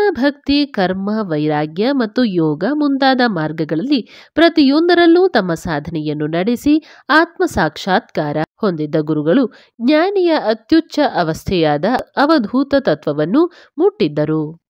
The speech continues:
ಸದಾಕಾಲವೂ ಆತ್ಮಾನಂದರ ಉನ್ಮತ್ತಾವಸ್ಥೆಯಲ್ಲಿಯೇ ಇರುತ್ತಿದ್ದರು. ತಮ್ಮ ತಪಶ್ಚರ್ಯೆಯಿಂದ, ಯೋಗಾನುಷ್ಠಾನದಿಂದ,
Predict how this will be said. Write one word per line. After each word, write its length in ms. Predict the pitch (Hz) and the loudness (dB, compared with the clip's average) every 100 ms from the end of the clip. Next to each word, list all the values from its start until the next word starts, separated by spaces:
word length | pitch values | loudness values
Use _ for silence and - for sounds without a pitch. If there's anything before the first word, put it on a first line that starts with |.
| _ _ _ | _ _ _
ಸದಾಕಾಲವೂ 880 | - 233 185 165 156 190 226 240 262 | 2 4 4 2 0 0 2 2 2
ಆತ್ಮಾನಂದರ 880 | - 175 170 - 262 277 151 151 160 233 - - | 2 2 -2 0 -2 0 -2 -2 -2 -2 -2 -4
ಉನ್ಮತ್ತಾವಸ್ಥೆಯಲ್ಲಿಯೇ 1400 | 311 320 294 294 294 226 156 - 180 156 175 247 320 254 - - | 0 0 0 2 2 2 -2 -2 -2 0 0 2 2 -2 -16 0
ಇರುತ್ತಿದ್ದರು. 880 | 330 427 440 175 170 160 160 151 - _ _ _ _ | 4 4 4 -4 -2 -2 -2 -4 -14 _ _ _ _
ತಮ್ಮ 200 | 320 311 | 0 0
ತಪಶ್ಚರ್ಯೆಯಿಂದ, 1000 | 311 311 311 415 - 254 214 226 208 196 196 202 | 2 2 4 0 2 0 0 -2 -2 0 2 2
ಯೋಗಾನುಷ್ಠಾನದಿಂದ, 1200 | 175 165 156 160 254 220 - 170 170 160 165 | 2 0 0 -2 -2 -4 -4 -4 -4 -4 -2